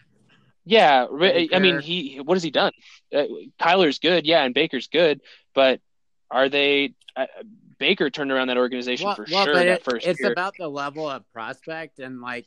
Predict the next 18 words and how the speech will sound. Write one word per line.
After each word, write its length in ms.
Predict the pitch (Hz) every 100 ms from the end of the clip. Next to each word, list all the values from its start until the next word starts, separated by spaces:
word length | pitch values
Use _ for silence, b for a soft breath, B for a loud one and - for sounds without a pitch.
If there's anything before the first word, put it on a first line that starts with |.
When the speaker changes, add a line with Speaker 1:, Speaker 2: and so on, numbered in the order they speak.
| _ _
Speaker 2:
he's, 360 | 123 143 151 _ _
he's 200 | 151 156
not 220 | 190 185
on 80 | 151
the 100 | 139
level 300 | 123 135 135
with 180 | 127 98
them. 340 | 120 160 135 123
He's 220 | 131 139
on 120 | 139
the 100 | 123
level 300 | 117 120 123
with, 140 | 117
like, 240 | 110 113 101 _
Elway 440 | 123 131 127 123
and 100 | 117
Andrew 400 | 117 120 113 101 95
Luck, 280 | 131 110